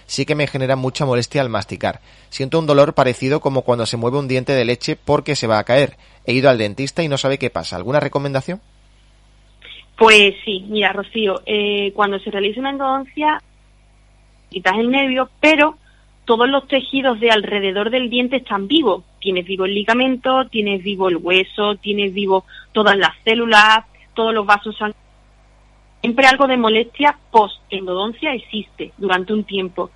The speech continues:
Speaker 2: Número uno, por todo, digamos, esos tejidos que están vivos. Número dos, porque se produce un proceso, ¿vale? Actúan unas células y eso provoca presión.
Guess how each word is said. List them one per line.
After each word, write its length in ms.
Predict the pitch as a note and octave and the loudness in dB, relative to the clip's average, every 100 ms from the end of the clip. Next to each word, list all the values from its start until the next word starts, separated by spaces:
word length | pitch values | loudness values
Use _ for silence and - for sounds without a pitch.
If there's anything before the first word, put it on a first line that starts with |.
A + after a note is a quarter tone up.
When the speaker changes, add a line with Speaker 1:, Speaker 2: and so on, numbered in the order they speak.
| - - - - | -20 -20 -12 0
Speaker 2:
Número 320 | A#3+ B3 B3+ | 4 6 4
uno, 280 | D#4+ C4+ - | 4 0 0
por 200 | F#3+ F3 | -6 -4
todo, 340 | F#3+ G3+ G3+ - | -4 -2 -4 -6
digamos, 460 | G3+ G3 G#3 G3+ | -2 -2 0 -6
esos 280 | - G3+ G3 | -4 -8 -6
tejidos 360 | - G3 A3 G#3 | -6 -6 -4 -4
que 80 | A3 | -6
están 240 | - A3 | -6 -2
vivos. 360 | C4+ D4+ D#4+ - | 0 2 2 0
Número 320 | A3 G3+ F#3+ | -4 -2 -2
dos, 180 | A3 C#4+ - | 0 -2 -4
porque 340 | G3+ - F3+ _ - _ - | -8 -6 -10 _ -20 _ -8
se 80 | |
produce 380 | F#3+ F#3 G#3+ A#3+ | -2 -2 -2 -2
un 60 | G#3+ | 0
proceso, 340 | A3 G#3+ A#3 - _ _ _ _ _ _ _ _ _ _ _ _ _ - | 0 0 -2 -2 _ _ _ _ _ _ _ _ _ _ _ _ _ 2
¿vale? 180 | G3 | 4
Actúan 320 | A3 - G3+ G3+ | 4 0 -4 -2
unas 180 | G#3 - | -4 -2
células 320 | B3 C4 C4+ | -2 0 0
y 100 | A3+ | -2
eso 180 | G#3+ G#3+ | -4 -6
provoca 400 | G#3+ G3+ G3 F#3+ | -4 -2 -2 -2
presión. 500 | F#3 F#3+ B3+ C#4 | -6 -6 -4 -4